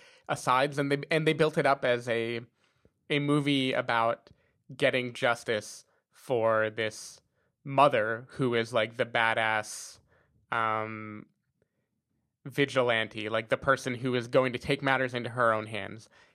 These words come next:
And I, like, I trust Martin McDonagh enough to know that he's gonna not just do that, but I had a fear that, like, this was gonna be kind of a very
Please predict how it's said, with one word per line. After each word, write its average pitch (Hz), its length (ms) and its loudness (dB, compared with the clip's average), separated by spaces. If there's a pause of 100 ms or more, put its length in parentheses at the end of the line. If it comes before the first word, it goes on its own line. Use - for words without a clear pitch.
(100)
And 151 160 4
I, 160 180 4
like, 170 160 6
I 160 80 4
trust - 400 0
Martin 170 300 2
McDonagh 175 320 4
enough 160 260 0
to 156 80 0
know 139 300 4
that 147 120 0
he's 139 200 -4
gonna 139 240 0
not 127 420 0
just - 380 0
do 151 180 -2
that, 151 380 -2 (360)
but 151 100 6
I 143 80 8
had 165 140 2
a 165 40 -4
fear 175 400 4
that, 139 180 2
like, 123 340 0
this 139 200 -2
was 135 120 2
gonna 131 180 0
be 123 120 -2
kind 127 220 -2
of 117 60 -6
a 117 40 -8
very 117 400 2